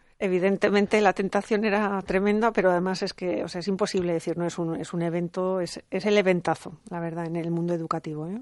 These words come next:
Es un, te quiero felicitar también desde aquí, Antonio, porque es un trabajo, una labor encomiable y un, y un congreso interesantísimo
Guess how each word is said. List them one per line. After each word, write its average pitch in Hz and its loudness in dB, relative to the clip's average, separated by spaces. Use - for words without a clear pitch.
Es 170 -8
un, 170 -10
te 180 -6
quiero 180 2
felicitar 185 0
también 175 -2
desde 170 -4
aquí, 165 -8
Antonio, 170 -2
porque 160 -6
es 156 -8
un 165 -4
trabajo, 170 -4
una 214 6
labor 196 6
encomiable 196 2
y 170 0
un, 165 -4
y 165 -4
un 165 -2
congreso 175 -4
interesantísimo 185 -2